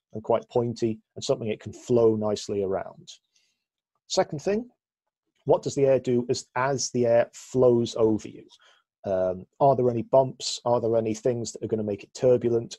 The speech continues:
Are there any things that are gonna disturb that airflow? Thirdly, what does the air do when it leaves you? Does it come together nice and smoothly, or does it do so with a big crash, creating lots of turbulence and lots of drag?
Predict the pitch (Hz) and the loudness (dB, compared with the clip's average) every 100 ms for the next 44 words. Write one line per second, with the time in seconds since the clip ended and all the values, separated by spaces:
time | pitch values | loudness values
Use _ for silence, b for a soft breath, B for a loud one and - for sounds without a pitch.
0 | 113 104 110 107 - 110 107 - - 101 | -6 -2 -2 -2 0 0 -2 -8 -10 -8
1 | 90 - - 127 117 110 - 95 - 101 | -8 -8 -2 2 4 2 0 -2 0 -2
2 | - - - - _ b b b _ 180 | -2 -8 -16 -20 _ b b b _ 0
3 | 185 151 143 135 _ _ - 127 156 - | 2 4 2 0 _ _ -4 0 0 0
4 | 120 120 113 117 110 104 104 104 - _ | -2 2 4 4 2 -2 -4 -6 -10 _
5 | _ _ 120 110 107 104 113 110 104 - | _ _ 0 0 0 -2 -2 0 -4 -8
6 | - - - _ _ 131 117 - - - | -16 -18 -20 _ _ 2 2 0 -2 -4
7 | 139 123 127 120 120 120 113 113 - 147 | -4 -2 0 0 2 0 0 -4 -4 0
8 | 170 175 226 240 _ b 113 110 113 - | 2 4 2 0 _ b -2 2 2 0
9 | - _ - 123 113 123 113 110 113 165 | -6 _ -2 0 0 0 2 0 0 -4
10 | - - 127 113 - - - _ - 113 | -4 -2 0 0 0 -8 -12 _ 0 2
11 | 110 110 127 131 - 113 107 107 98 107 | 2 0 0 -4 -4 0 0 0 -2 -4
12 | 101 95 - 107 - 50 - | -8 -8 -8 -10 -8 -8 -10